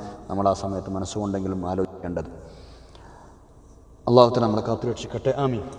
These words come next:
ഇനി അല്ലാഹു തആല പറയാണ്, നിങ്ങൾ ഇതിങ്ങനെ അംഗീകരിക്കാതെ പിന്തിരിഞ്ഞ് കളഞ്ഞ് നിഷേധിച്ച് നടക്കുകയാണെങ്കിൽ നടന്നോളൂ, പക്ഷേ ഞാൻ ഇങ്ങനെ ശിക്ഷിക്കും. കാരണം നിങ്ങൾ, നിങ്ങളെ എനിക്ക് പിടിച്ചാൽ കിട്ടും, നിങ്ങളെ എൻ്റെ അടുത്തേക്ക് തിരിച്ചു വരേണ്ട ആളുകളാണ്. നിങ്ങളുടെ മടക്കം എന്നിലേക്കാണ്.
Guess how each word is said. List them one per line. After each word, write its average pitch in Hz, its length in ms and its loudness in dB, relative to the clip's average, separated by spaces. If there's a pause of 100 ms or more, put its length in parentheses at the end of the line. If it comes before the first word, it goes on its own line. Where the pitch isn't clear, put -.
(280)
ഇനി 123 120 0
അല്ലാഹു 123 280 6
തആല 123 180 4
പറയാണ്, 117 640 4
നിങ്ങൾ 101 300 2
ഇതിങ്ങനെ 131 360 4
അംഗീകരിക്കാതെ 131 840 4
പിന്തിരിഞ്ഞ് 127 520 4
കളഞ്ഞ് 127 300 2
നിഷേധിച്ച് 120 380 -2
നടക്കുകയാണെങ്കിൽ 147 720 6 (1080)
നടന്നോളൂ, 196 520 8
പക്ഷേ 190 560 4
ഞാൻ 143 280 4
ഇങ്ങനെ 160 280 4
ശിക്ഷിക്കും. 208 540 -2 (180)
കാരണം 147 300 2
നിങ്ങൾ, 170 400 2
നിങ്ങളെ 135 340 0
എനിക്ക് 180 280 2
പിടിച്ചാൽ 240 380 6
കിട്ടും, 196 280 4
നിങ്ങളെ 175 240 8
എൻ്റെ 180 220 8
അടുത്തേക്ക് 208 320 4 (100)
തിരിച്ചു 196 220 0
വരേണ്ട 208 260 6
ആളുകളാണ്. 202 520 10 (520)
നിങ്ങളുടെ 147 280 4
മടക്കം 143 500 2
എന്നിലേക്കാണ്. 123 580 2